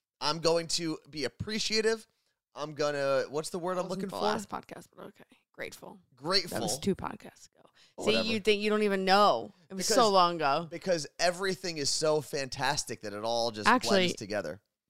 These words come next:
Speaker 2: that was three ago.
Speaker 1: It was three what ago? You
Speaker 2: A pod-, it was January, like, fourth, you said that.
Speaker 1: Which isn't three weeks ago.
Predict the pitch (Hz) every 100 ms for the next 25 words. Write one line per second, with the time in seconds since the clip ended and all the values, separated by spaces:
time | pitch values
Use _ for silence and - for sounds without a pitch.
0 | - 208 196 - 196 214 196 160 - _
1 | _ _ _ _ _ _ _ _ _ _
2 | _ _ _ _ - - _ _ _ _
3 | _ _ _ 110 113 110 - 131 131 104
4 | 127 160 202 147 147 _ _ _ _ _
5 | 170 202 - 214 202 185 226 233 233 226
6 | 214 190 - 208 190 - 185 151 - -
7 | - _ _ _ _ _ _ _ _ _
8 | 110 110 147 151 - - 139 143 - 95
9 | 76